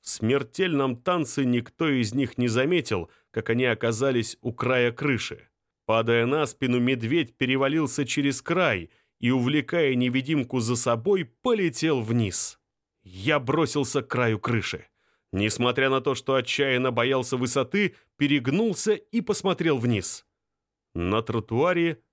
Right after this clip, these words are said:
лежала неподвижная туша медведя. Вокруг его головы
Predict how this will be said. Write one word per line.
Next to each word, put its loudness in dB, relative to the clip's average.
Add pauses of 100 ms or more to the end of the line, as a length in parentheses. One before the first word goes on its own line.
лежала 0
неподвижная 0
туша -4
медведя. -2 (500)
Вокруг -2
его 0
головы 0